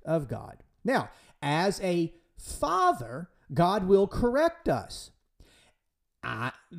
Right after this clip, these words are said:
hear me out. When God corrects us, we, as the, as the writer of Hebrews says, no son, no daughter, no child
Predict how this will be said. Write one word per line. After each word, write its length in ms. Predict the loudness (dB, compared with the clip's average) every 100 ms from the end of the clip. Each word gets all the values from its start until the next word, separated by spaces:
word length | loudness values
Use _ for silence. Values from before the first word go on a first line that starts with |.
| -12 -12
hear 240 | -6 -4 0
me 180 | 2
out. 240 | 4 2 0 _ _ _ _
When 240 | -2 -2
God 420 | 8 8 8 6 4
corrects 580 | 6 8 8 4 4 8
us, 480 | 8 8 2 -6 -14 _ _ _ _ _ _ _ _ _
we, 380 | -4 2 4 2
as 160 | -4 -4
the, 120 | 0
as 160 | 0 2
the 80 | 4
writer 300 | 4 6 6
of 80 |
Hebrews 420 | 4 4 6 6 6
says, 420 | 4 6 4 0 -12 _
no 480 | 0 6 10 10 8
son, 640 | 2 -2 2 4 4 2 4
no 220 | 6 6
daughter, 400 | 6 6 4 4
no 220 | 4 4
child 640 | 4 2 4 4 0 -6